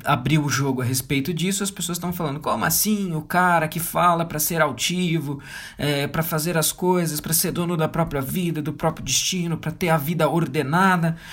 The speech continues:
se viciou em remédio e agora vai ir pra reabilitação, et cetera, et cetera."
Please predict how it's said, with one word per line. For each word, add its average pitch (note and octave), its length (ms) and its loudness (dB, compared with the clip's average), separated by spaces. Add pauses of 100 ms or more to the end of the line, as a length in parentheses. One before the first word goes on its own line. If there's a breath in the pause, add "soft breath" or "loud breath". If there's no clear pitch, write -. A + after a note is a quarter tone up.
(160 loud breath)
se - 200 2
viciou F3+ 460 2
em F#3 80 0
remédio E3 800 2 (280 loud breath)
e D3 120 2
agora D3+ 300 4
vai D#3 160 0
ir F3 60 -2
pra E3 120 0
reabilitação, D#3+ 960 0
et D3+ 120 -4
cetera, D3 400 -2
et E3 60 -4
cetera." - 380 -4